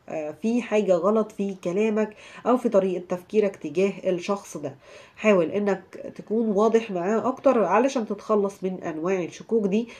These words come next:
يا اما تكمل في العلاقة يا اما تخسرها يا اسد. بالنسبة ليك مهنيا، بحذرك من انك،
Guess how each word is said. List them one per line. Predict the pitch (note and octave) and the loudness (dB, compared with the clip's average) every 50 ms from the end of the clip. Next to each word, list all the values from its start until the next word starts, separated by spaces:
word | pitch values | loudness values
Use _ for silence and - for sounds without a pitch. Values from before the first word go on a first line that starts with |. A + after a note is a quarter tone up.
| - - - - | -20 -10 -2 2
يا | A3+ C4+ | 4 4
اما | C#4+ B3 A#3 | 6 4 4
تكمل | A3+ - - A3+ G#3+ G#3 G#3 | 0 0 0 0 0 0 0
في | G#3 - F#3 | -2 -2 -4
العلاقة | E3+ D3+ C#3 C#3+ F3 G#3 G#3+ - - F3+ | -4 -4 -2 0 0 0 0 0 0 -2
يا | D#3+ D3+ - - | -2 -2 -2 -2
اما | G3 G3 F3+ F3 | -2 -2 -2 -2
تخسرها | F3 G3 G3+ - - - G#3+ G#3 G#3 G#3 - F#3+ F#3 F#3 - _ - - | -2 -4 -4 -4 -2 0 0 0 0 0 -4 -8 -10 -10 -12 _ -6 -2
يا | G3+ G3+ - - | -2 0 0 -2
اسد. | C3 - B2 A#2+ - - _ - _ _ - - - - - - - | -6 -10 -14 -16 -16 -20 _ -20 _ _ -20 -20 -20 -20 -20 -6 0
بالنسبة | - B3+ C#4+ D#4 E4+ E4 C#4 G3 F#3 | 4 4 4 6 4 4 4 2 2
ليك | F3+ F#3+ G3 - | 2 0 0 -2
مهنيا، | F#3+ F3 E3 D3+ C#3+ F3 G#3+ A#3 A#3+ A#3 | -4 -6 -6 -4 -2 -2 0 2 2 0
بحذرك | G#3+ F#3+ F3 A3 - - - G#3 F3 D#3+ F#3+ G#3 G#3 G3+ G3+ F#3+ | 0 0 0 0 0 0 -2 -2 0 2 2 2 2 2 0 -2
من | E3+ D#3 | -6 -6
انك، | - - G#3 G3+ F#3+ F#3 F#3 F#3 - | -4 -4 -4 -2 -2 -2 -4 -4 -10